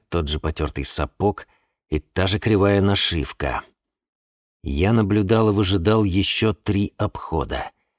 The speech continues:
Отсчитывал секунды одну за другой, покуда, как по команде, тень ворона в мятой рубашке и поношенном сапоге не выглянула из-за угла на четвертом обходе.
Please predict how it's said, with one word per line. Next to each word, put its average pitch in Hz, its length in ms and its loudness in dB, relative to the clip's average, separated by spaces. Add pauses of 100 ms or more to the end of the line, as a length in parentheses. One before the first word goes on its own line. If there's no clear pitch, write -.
(400)
Отсчитывал 107 520 2
секунды 80 560 0
одну 80 440 2
за 95 160 2
другой, 90 680 0 (220)
покуда, 82 460 -2
как - 240 -4
по 87 100 -4
команде, 101 600 2 (520)
тень 135 300 4
ворона 117 580 4
в 80 100 -2
мятой 101 320 2
рубашке 95 520 2
и 92 60 4
поношенном 87 560 2
сапоге 78 520 0
не 120 140 4
выглянула 104 560 4
из-за 82 360 2
угла 85 380 2
на 107 160 2
четвертом 90 800 -2
обходе. 76 600 -2